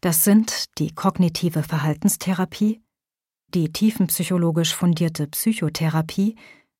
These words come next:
sowie die analytische und die systemische Psychotherapie. Mehr Informationen dazu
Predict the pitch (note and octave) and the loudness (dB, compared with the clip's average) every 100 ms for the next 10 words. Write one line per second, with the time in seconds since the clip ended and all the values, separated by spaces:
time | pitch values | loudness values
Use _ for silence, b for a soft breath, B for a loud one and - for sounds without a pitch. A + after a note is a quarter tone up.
0 | - F#3 F#3+ A#3 G#3+ F3 F3 E3+ G3+ A3 | -2 2 6 6 6 4 4 4 2 0
1 | A3 - G3+ F3+ D#3+ E3+ D#3+ D#3+ - G#3 | -2 0 0 0 0 -2 0 -2 2 6
2 | G3+ F3+ F3+ F3 - G#3 D3+ - D3+ C3+ | 6 4 -2 -4 -2 -2 -2 -4 -4 -4
3 | C#3 - D#3+ - _ _ _ _ _ _ | -8 -8 -10 -10 _ _ _ _ _ _
4 | _ _ _ _ - G#3+ A#3 F3 E3+ E3 | _ _ _ _ 6 8 8 4 0 2
5 | D#3 - - E3+ E3+ E3 E3 D#3+ G#3 G3 | 2 0 0 4 4 4 2 2 0 0